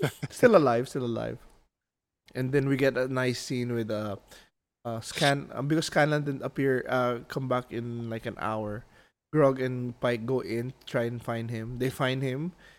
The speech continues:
Him, he's helping the group escape. But as, uh, so he leads them out, but Grog stays, and then we have a very nice, uh, uh, mirror image of, uh, um, the Grog,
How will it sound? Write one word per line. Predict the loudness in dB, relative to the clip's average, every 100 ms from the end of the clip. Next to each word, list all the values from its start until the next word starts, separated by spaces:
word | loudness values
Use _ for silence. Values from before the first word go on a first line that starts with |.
| _ _
Him, | -2 0
he's | 0 0 0
helping | 0 0 0 -2
the | -4
group | -2 -2 -2 -4
escape. | -10 -6 -4 -4 -6 -20 -20 _ _ _ _ _ _ -2
But | 0 -2 -4
as, | -6 -8 -6
uh, | -4 -2
so | 0 0 2
he | 2
leads | 2 2 0
them | -4
out, | -2 -4 -4 -8 _ _ _ _
but | -6 -6 -6
Grog | 0 2 0 -4
stays, | -4 -2 -2 -4 -6
and | -4
then | -2 0
we | 0
have | 0 0
a | -2 0
very | 0 2 0 -2
nice, | -2 -4 -4
uh, | -4 -4 -6 -10 _ _ _ _ _ _ _ _ -10
uh, | -8 -4
mirror | 2 6 8 6
image | 4 2 0 -2
of, | -6 -4
uh, | -2 0 0 -2 -4 -8 -10 -16 -20 _ _ _ _ _ _ _ -8
um, | -6 -4 -6 -6 -4
the | -4
Grog, | 0 0